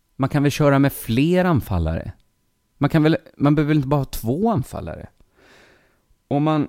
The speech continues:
ska spela med ett tremannaanfall, skriver Börjesson, kommer Rooney tvingas ut på kanten. Där hör han inte hemma. Ja, men, ja, okej.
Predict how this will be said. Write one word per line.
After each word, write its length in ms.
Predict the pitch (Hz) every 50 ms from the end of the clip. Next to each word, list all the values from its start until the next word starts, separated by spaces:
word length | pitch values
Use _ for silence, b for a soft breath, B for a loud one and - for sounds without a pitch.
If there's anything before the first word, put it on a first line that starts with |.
| - _
ska 180 | - - 147
spela 300 | 127 - - 151 139 127
med 140 | 127 135 131
ett 80 | - -
tremannaanfall, 1000 | - 160 151 135 92 92 98 101 98 98 98 101 - - 175 196 214 - - - - - _ _ _ _
skriver 300 | - - - 80 78 78
Börjesson, 520 | 76 80 80 80 78 - - - - - - - _ _ b b b b b b b b
kommer 320 | b - - 98 101 117
Rooney 420 | 127 131 143 135 120 113 110 113 107
tvingas 380 | - - 113 110 113 107 -
ut 120 | 110 - -
på 80 | 104
kanten. 720 | - - - 85 73 73 73 73 - - 147 143 - - 80 b b b b b b b b _ _ _ _ _ _
Där 240 | - 131 143 143
hör 180 | 135 131 147 143
han 180 | 131 139 135 143
inte 380 | - 139 110 76 - - 98
hemma. 420 | 110 135 131 85 73 73 - - - - _ _ _ _ _ _ _ _ _ _ _ _ - - - _
Ja, 80 | - 101
men, 180 | 101 107 107 - -
ja, 160 | 110 104 101
okej. 400 | 104 - - 90 85 92 113